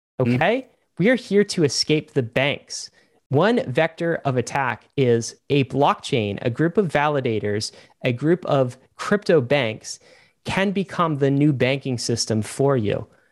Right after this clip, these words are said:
Speaker 2: I personally don't want crypto to evolve in that direction. So I'm going to fight for principles of decentralization. If you can't run a full node, then it's just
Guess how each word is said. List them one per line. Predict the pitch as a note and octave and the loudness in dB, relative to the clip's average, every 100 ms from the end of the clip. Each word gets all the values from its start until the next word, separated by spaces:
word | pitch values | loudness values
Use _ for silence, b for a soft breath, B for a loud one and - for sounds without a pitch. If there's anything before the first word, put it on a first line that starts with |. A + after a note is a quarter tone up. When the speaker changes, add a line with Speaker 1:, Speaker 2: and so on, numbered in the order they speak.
| _ _ _ - | _ _ _ -4
Speaker 2:
I | C#3 G3+ F#3+ - | -2 0 -2 -8
personally | - D#3+ - C#3 A#2+ | -2 -2 0 0 -2
don't | G#2+ C3+ C#3 - | 0 -2 0 0
want | C3 A#2+ - | -2 -2 -4
crypto | - A#2 A#2 G#2+ | -4 -2 0 0
to | - A2+ | 0 0
evolve | G2 A2 G#2 | 2 0 -2
in | A2 | -4
that | A1+ - | -6 -8
direction. | - - - - A1 - b b | -4 -6 -6 -8 -10 -14 b b
So | - - C#3+ | -4 0 0
I'm | C#3 | 0
going | E3 E3 C#3+ | 0 0 0
to | - | -2
fight | A#2 - F3+ - | -6 0 0 0
for | - B2 | -6 -6
principles | - A2 - G#2+ G2 G#2+ - b b b | -2 -4 -2 -2 -2 -2 -6 b b b
of | - A#2+ | -4 -2
decentralization. | B2 - A#2 G#2+ A2+ A2 G#2 - - - B2 - b b - | -2 -2 -2 -2 -2 0 0 -2 -4 -4 -6 -10 b b 2
If | D#3+ - | 2 2
you | E3+ | -6
can't | - - D#3 E3+ A3 - | -6 -4 0 2 0 -4
run | C3+ C#3 D3 - | -2 0 0 -2
a | C#3 | -6
full | - C#3 C3 D3+ - | -2 0 0 0 -2
node, | A#2+ A2+ A2 G2 F#2+ B2 - _ _ _ _ - | 0 2 2 0 -2 -6 -12 _ _ _ _ -2
then | B2+ C#3 | 0 2
it's | D3 C#3 - | 0 -2 -6
just | - C3 D3 - - | 0 0 0 -6 -14